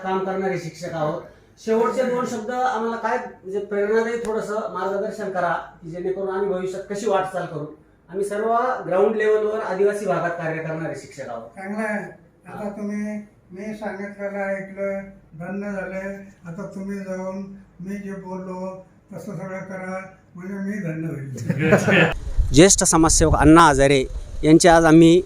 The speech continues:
Speaker 1: भेट घेतली. आम्ही अत्यंत सर्वसाधारण भागात काम करणारे शिक्षक आहोत, परंतु निश्चितच त्यांचं कार्य अत्यंत प्रेरणादायी आणि, अ, ज्वलंत असं कार्य आहे. या कामाची आम्ही निश्चितच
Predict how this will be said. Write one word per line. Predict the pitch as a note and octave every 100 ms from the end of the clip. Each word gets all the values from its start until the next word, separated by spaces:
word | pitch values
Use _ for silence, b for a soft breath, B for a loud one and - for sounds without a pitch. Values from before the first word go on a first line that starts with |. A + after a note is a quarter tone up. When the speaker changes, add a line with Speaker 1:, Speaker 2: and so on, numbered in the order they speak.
| -
Speaker 1:
भेट | D3 F3
घेतली. | D#3 D#3 D3+ D#3 D#3 - b b b -
आम्ही | E3+ F#3 G3 G3+
अत्यंत | F3 - G3 F#3+
सर्वसाधारण | F#3 F#3+ F#3+ F3+ F3 F3+ F3+
भागात | E3 E3 -
काम | E3+ E3+
करणारे | F3 F3 E3+
शिक्षक | D#3 D#3 F3+ E3
आहोत, | D3+ D#3 -
परंतु | D#3 E3 E3 E3+
निश्चितच | E3 F3 - G#3 F#3 D3 - -
त्यांचं | E3 F3 -
कार्य | D3+ F3 F3+
अत्यंत | E3+ - F#3 F3+
प्रेरणादायी | - E3+ F3 G3 F3+ F#3
आणि, | E3+ F3 F3 - - - b b b b -
अ, | D#3+
ज्वलंत | D3 C3+ F#3 G#3 G3+
असं | F#3+ E3+
कार्य | E3 E3+
आहे. | E3 D#3 D3 C3 b b b -
या | E3 F3+ F#3 F#3 - - - -
कामाची | D#3+ F3 F3+ - F#3 F#3+ G3 - - - -
आम्ही | D#3+ F#3 F#3 F#3+ F#3 - -
निश्चितच | F3 - G3+ G3 F#3+ -